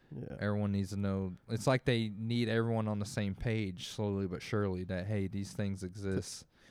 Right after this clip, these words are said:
Speaker 2: It's like we're being prepared almost.
Speaker 1: I think it started when Trump announced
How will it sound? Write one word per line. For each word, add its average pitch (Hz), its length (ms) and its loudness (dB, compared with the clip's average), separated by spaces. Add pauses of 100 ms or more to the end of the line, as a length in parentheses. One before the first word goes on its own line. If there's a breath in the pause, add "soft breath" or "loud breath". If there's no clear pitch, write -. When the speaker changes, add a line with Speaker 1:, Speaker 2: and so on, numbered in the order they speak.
(300 soft breath)
Speaker 2:
It's - 180 -4
like 127 160 4
we're 127 100 4
being 117 240 2
prepared 104 680 2
almost. 87 680 -4
Speaker 1:
I 104 80 -10
think 107 160 -2
it 120 100 0
started 117 400 2
when 110 400 0
Trump 117 300 -2
announced 117 600 -4